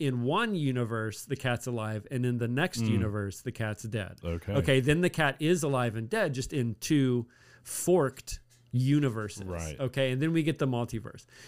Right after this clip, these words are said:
Speaker 1: Okay, so do you see where that leads? Like, every choice,
Speaker 2: Absolutely.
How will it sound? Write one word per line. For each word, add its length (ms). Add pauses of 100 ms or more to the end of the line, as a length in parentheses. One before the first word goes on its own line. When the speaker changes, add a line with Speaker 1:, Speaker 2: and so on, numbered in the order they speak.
(240)
Speaker 1:
Okay, 240
so 260
do 120
you 60
see 180
where 140
that 180
leads? 260
Like, 200
every 420
choice, 500
Speaker 2:
Absolutely. 380